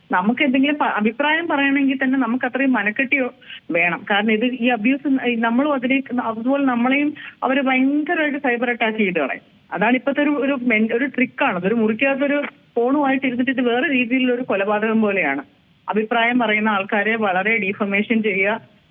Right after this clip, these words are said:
ആ, പ-, അവരുടെ ഫോട്ടോസ് ഒക്കെ എടുത്ത് വെളിയിലിടുക, അങ്ങനെ ഇതൊക്കെ ഒരു, ഒരു, ഒരു മര്യ-, ഒരു ജനാധിപത്യ മ-, മര്യാദ പോലും കാണിക്കാത്ത ഒരുപാട് രാഷ്ട്രീയക്കാരെ എനിക്കറിയാം. ഇതിനകത്ത് ആണും പെണ്ണും എല്ലാം, ആ, എന്താ പറയണ്ടേ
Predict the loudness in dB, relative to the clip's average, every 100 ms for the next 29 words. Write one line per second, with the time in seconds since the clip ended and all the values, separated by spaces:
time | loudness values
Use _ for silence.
0 | -2 -2 0 0 2 2 0 0 0 0
1 | 0 0 0 0 0 0 2 2 0 -2
2 | -2 -2 0 0 2 0 0 0 0 -4
3 | -8 -8 -2 -2 0 0 2 2 0 0
4 | 2 2 4 0 0 -2 0 0 2 0
5 | 0 2 2 2 0 0 0 0 2 0
6 | 0 0 0 0 0 -2 -8 -8 -2 2
7 | 2 2 0 0 0 -2 -2 0 2 2
8 | 2 2 2 0 -2 0 0 0 0 -2
9 | 0 -2 -2 -2 0 0 2 2 0 0
10 | 0 2 0 -2 -6 -20 -16 -6 -2 0
11 | 0 0 0 2 0 0 0